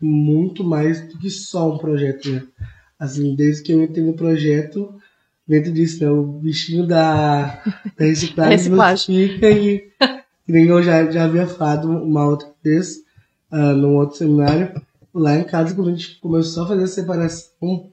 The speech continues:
Speaker 1: e agora, mês passado, quando a gente foi lá, né, pra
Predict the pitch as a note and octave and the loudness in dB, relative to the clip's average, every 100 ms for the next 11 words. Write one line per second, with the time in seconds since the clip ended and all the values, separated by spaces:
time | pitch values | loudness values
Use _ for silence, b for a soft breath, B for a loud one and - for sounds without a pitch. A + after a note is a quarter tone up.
0 | _ _ _ _ _ F3 D#3 D#3 D#3 D3+ | _ _ _ _ _ 2 2 4 0 0
1 | D3 C#3+ C#3+ D3 D#3 D3+ D#3+ D#3 D3 D#3 | 0 0 0 0 0 -4 -4 -4 -4 -2
2 | D#3+ D#3+ - D#3+ D#3 D#3 D3+ E3 D#3 D#3+ | -2 -4 -6 -4 -2 0 0 -2 -4 -4
3 | C#3+ C#3 | -4 -6